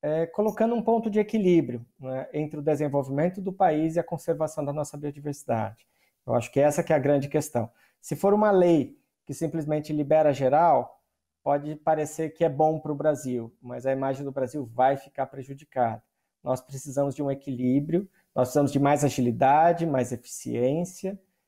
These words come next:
eh, mais agilidade, inclusive, pra dizer não, mas a gente, eh, nós não podemos simplesmente ter um libera geral, né? Então, eu acho que essa que é o grande desafio.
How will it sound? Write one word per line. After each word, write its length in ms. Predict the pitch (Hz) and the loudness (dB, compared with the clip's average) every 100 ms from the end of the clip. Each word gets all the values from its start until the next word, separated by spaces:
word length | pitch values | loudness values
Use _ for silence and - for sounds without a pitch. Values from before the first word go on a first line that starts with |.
| _ _ | _ _
eh, 640 | 123 123 123 120 117 117 - | 0 2 2 2 2 0 -2
mais 220 | 135 147 | 0 2
agilidade, 440 | 156 160 147 156 | 2 2 2 2
inclusive, 320 | 165 143 160 147 | 0 -2 -4 -2
pra 160 | - | -2
dizer 240 | 123 - 127 | -2 0 0
não, 540 | 120 120 135 190 226 _ _ _ - | 2 2 2 0 -4 _ _ _ -8
mas 340 | 135 143 139 | 0 2 2
a 80 | 156 | 2
gente, 420 | 151 147 143 170 170 175 180 185 | 2 0 -2 2 4 6 2 2
eh, 680 | 160 143 143 143 147 147 147 _ _ _ _ _ | 2 4 4 4 4 2 0 _ _ _ _ _
nós 220 | 139 147 | 0 2
não 100 | 165 | 2
podemos 380 | 165 160 160 185 | 2 2 4 2
simplesmente 600 | 185 165 160 147 147 - | -2 -2 0 0 -2 -4
ter 120 | - | -4
um 80 | 147 | -2
libera 360 | 147 147 143 139 | -2 0 0 0
geral, 560 | 147 160 143 113 - _ _ _ - | -2 2 2 2 -4 _ _ _ -14
né? 320 | 117 110 113 - _ | -8 -8 -8 -14 _
Então, 340 | 120 113 117 120 | -14 -4 -2 2
eu 100 | 123 | 2
acho 180 | 123 | 0
que 80 | - | 0
essa 220 | 135 127 | 0 0
que 120 | 156 147 | -2 0
é 40 | |
o 80 | 131 | 2
grande 320 | 131 139 135 | 2 2 0
desafio. 720 | 123 - 120 - 120 135 175 | -6 -4 -4 -6 -4 -4 -4